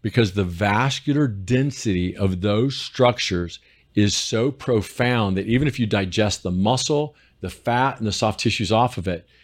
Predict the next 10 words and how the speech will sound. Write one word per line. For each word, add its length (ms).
just 260
the 80
vascular 400
density, 420
it 60
still 240
looks 180
like 120
a 40
heart, 360